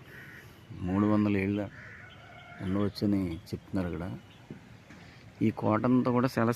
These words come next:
శిథిలావస్థ చేరిపోయింది, పోయిందండి మొత్తం. చాలా సినిమాలు కూడా తీశారు ఇందులో. ఇది అస్తవ్యస్తం అయిపోయి శిథిలావస్థలో ఉంది. దీని యొక్క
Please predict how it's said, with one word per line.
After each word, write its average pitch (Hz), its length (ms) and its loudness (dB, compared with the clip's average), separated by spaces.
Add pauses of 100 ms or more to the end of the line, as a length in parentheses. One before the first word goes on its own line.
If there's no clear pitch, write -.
శిథిలావస్థ 120 560 4
చేరిపోయింది, 101 500 2 (840)
పోయిందండి 117 460 6
మొత్తం. 98 280 -2 (1300)
చాలా 92 240 0
సినిమాలు 110 320 6
కూడా 113 160 4
తీశారు 101 300 4
ఇందులో. 95 200 -2 (1600)
ఇది 117 180 0
అస్తవ్యస్తం 110 480 2
అయిపోయి 107 260 4
శిథిలావస్థలో 104 560 4
ఉంది. 101 160 4
దీని 95 220 4
యొక్క - 180 -6